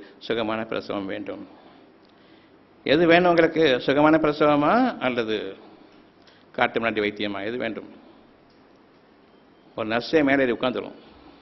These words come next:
வயித்து மேல, குழந்தை வெளியே வந்துடும் நினைச்சுக்கிட்டு. தாயும் செத்து போகும், குழந்தையும் செத்து போகும். பிறகு இருதய ஓட்டம் சரியில்லை, உடனே ஆபரேஷன் பண்ணணும். அந்த குழந்தை ஒரு நாள் பிறகுதான் வெளியே வர ஆரம்பிக்கிறது,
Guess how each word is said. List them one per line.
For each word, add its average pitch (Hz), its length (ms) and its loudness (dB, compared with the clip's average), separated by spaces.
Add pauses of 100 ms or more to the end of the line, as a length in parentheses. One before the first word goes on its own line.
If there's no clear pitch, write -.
(360)
வயித்து 123 340 2
மேல, 101 180 -4 (280)
குழந்தை 117 280 -2
வெளியே 107 160 -2
வந்துடும் 104 260 -4
நினைச்சுக்கிட்டு. 101 380 -10 (640)
தாயும் 139 340 4
செத்து 127 180 -4
போகும், 135 220 2
குழந்தையும் 120 300 0
செத்து 107 180 -6
போகும். 92 260 -12 (1300)
பிறகு 135 280 4 (580)
இருதய 151 340 0 (100)
ஓட்டம் 123 260 -2
சரியில்லை, 127 320 -2
உடனே 127 280 -2
ஆபரேஷன் 110 460 -4
பண்ணணும். 95 320 -14 (1500)
அந்த 135 260 2
குழந்தை 147 440 4 (720)
ஒரு 151 240 2
நாள் 196 320 4
பிறகுதான் 170 520 4
வெளியே 135 280 2
வர 120 160 2
ஆரம்பிக்கிறது, 101 520 -4